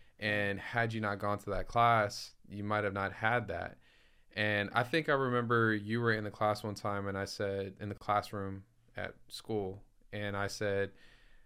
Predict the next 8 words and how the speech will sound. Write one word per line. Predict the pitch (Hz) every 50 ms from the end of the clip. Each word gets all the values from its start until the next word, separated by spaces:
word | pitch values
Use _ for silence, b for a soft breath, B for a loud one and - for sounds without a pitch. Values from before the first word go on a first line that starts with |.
| b b b
"Well, | - 104 104 104 95 -
if | 92 107 110 -
you've | 127 131 131 131 120 -
come | - 135 131 127
into | 123 120 117 113 113 - 117 110 107 104 101 101 -
contact | - - 120 117 113 110 110 117 107 101 98 98 -
with | - 95 90
me, | 98 107 123 131 135 139 143 -